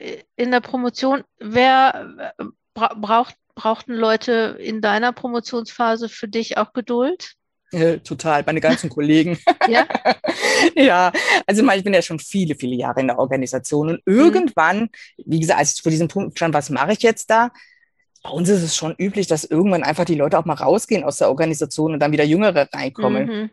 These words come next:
Speaker 2: Jetzt hockte ich ja immer noch in meiner Stelle, ne, so,
Speaker 1: Mhm.
Speaker 2: und, äh, da war dann, glaub ich, schon bei manch einem, dass sie sagten, die, die wussten ja nicht genau, in welcher Tragweite ich da forsche, ne?
Speaker 1: <laughs> Mhm, mhm, mhm.
Speaker 2: <laughs> "Was macht die eigentlich da und ist die immer noch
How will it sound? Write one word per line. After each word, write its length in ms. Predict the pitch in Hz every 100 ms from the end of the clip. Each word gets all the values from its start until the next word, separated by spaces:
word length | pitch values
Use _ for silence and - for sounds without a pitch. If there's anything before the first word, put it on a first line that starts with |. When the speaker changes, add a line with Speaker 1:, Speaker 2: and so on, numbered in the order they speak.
| _
Speaker 2:
Jetzt 240 | - 160 160
hockte 220 | 175 185
ich 80 | 165
ja 100 | 143
immer 220 | 233 320
noch 140 | 160
in 80 | 151
meiner 240 | 143 139 143
Stelle, 340 | - 135 135
ne, 160 | - 202
so, 280 | - 165 156
Speaker 1:
Mhm. 200 | 185 160
Speaker 2:
und, 140 | 160 160
äh, 160 | 156 - - - - _
da 80 | -
war 120 | - -
dann, 140 | 247
glaub 160 | 190 185
ich, 80 | 247
schon 160 | - 320
bei 100 | 190
manch 260 | 139 151
einem, 120 | - 160
dass 100 | 147
sie 40 |
sagten, 340 | 151 - 147 143
die, 160 | 151
die 160 | 143 143
wussten 260 | 156 - 180
ja 60 |
nicht 200 | 175 196
genau, 580 | 208 202 196 240 165 - - - -
in 200 | 143 143
welcher 320 | 135 151 143
Tragweite 800 | - - 123 143 143 147 143 147
ich 140 | 156 -
da 120 | 151
forsche, 440 | - 269 - 269
ne? 100 | -
Speaker 1:
<laughs> 360 | 285 269 - -
Mhm, 300 | 220 - -
mhm, 260 | 247 220 214
mhm. 200 | 202 220
Speaker 2:
<laughs> 40 |
"Was 240 | - - -
macht 480 | 170 147 - - -
die 140 | 214
eigentlich 420 | 208 214 233 226
da 220 | - 240 254
und 200 | 190 -
ist 200 | 156 -
die 140 | - _
immer 440 | 185 160 139 139
noch 240 | 143 156